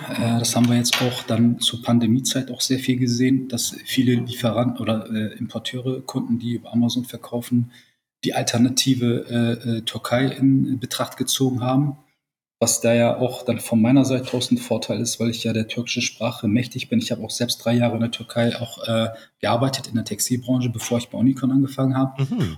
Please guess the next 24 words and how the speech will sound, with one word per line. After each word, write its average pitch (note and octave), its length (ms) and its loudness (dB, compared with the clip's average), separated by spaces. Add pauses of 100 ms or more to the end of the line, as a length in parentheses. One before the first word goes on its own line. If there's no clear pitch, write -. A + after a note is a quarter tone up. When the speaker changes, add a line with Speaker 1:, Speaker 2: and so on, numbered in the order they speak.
Speaker 1:
Und A2+ 160 2
da A2+ 280 4
kenne C3 260 4
ich B2+ 160 0
auch, A#2+ 160 -6
äh, A#2 380 2
so A#2+ 80 2
ja A#2+ 120 4
die A#2+ 140 -4
Abläufe B2 400 -4
in B2+ 60 0
der B2 100 0
Türkei A#2+ 320 -2
ja A2 120 0
auch A#2 140 -2
so A2+ 260 0
etwas, - 380 -6
okay, - 200 -4
ist A2 120 -4
jetzt - 220 -6
ein - 80 -8
paar A#2+ 140 0
Jährchen A#2 360 0
her. C3 420 2